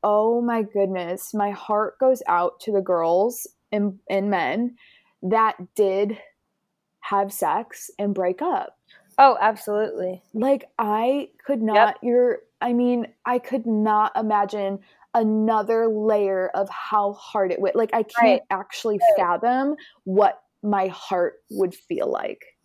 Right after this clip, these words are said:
Speaker 2: Right. Exactly. I mean, even, like, scientifically,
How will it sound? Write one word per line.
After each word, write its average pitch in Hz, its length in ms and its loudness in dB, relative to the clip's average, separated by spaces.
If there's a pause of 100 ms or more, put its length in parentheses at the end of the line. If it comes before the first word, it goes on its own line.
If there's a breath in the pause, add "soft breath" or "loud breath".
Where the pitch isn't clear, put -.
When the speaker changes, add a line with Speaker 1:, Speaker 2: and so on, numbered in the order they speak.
Speaker 2:
Right. 208 360 2 (1080)
Exactly. 196 520 0 (300 loud breath)
I 240 80 4
mean, 254 140 4
even, 247 480 2
like, 202 220 0
scientifically, 208 1300 -4